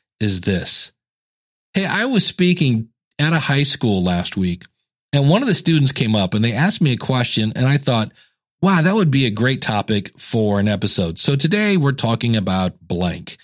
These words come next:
And I said, "Right there, your audience now knows that you speak to high school kids, or at least you're a speaker." I said, "But if you don't mention it, they're never going to ask you to come speak."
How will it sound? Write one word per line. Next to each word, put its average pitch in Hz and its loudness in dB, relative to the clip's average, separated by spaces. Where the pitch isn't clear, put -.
And 110 -2
I 104 0
said, 98 -2
"Right 117 0
there, 87 -2
your 131 2
audience 147 2
now 127 2
knows 98 0
that 107 0
you 117 2
speak 104 -2
to 110 -2
high 95 -2
school 87 -2
kids, - -6
or 120 0
at 120 -2
least 170 2
you're 117 2
a 90 0
speaker." - -2
I 113 -4
said, 113 -2
"But 123 0
if 127 -2
you 131 4
don't 139 2
mention 139 2
it, 92 -2
they're 127 2
never 127 2
going 110 2
to 98 -2
ask 101 -2
you 92 2
to - -4
come 85 -4
speak." - -2